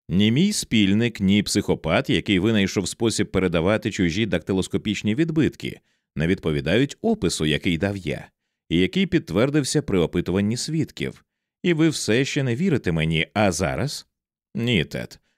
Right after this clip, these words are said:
мені хотілося б виразно відповісти на це запитання, але найкраще, що я можу сказати, я вірю, що ви вірите».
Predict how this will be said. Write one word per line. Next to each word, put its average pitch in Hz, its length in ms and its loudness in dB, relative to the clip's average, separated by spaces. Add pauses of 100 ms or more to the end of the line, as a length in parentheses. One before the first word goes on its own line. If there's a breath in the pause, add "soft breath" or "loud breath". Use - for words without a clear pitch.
(120)
мені 170 220 -2
хотілося 117 560 2
б 82 40 -4
виразно 101 480 2
відповісти 104 640 0
на 95 140 2
це 98 140 -2
запитання, 76 720 -2
але 85 200 2
найкраще, 90 540 0
що - 140 -2
я 78 80 0
можу 73 220 -2
сказати, 85 720 -4 (300)
я 127 300 2
вірю, 107 300 2
що 90 240 0
ви 90 140 0
вірите». 80 560 -4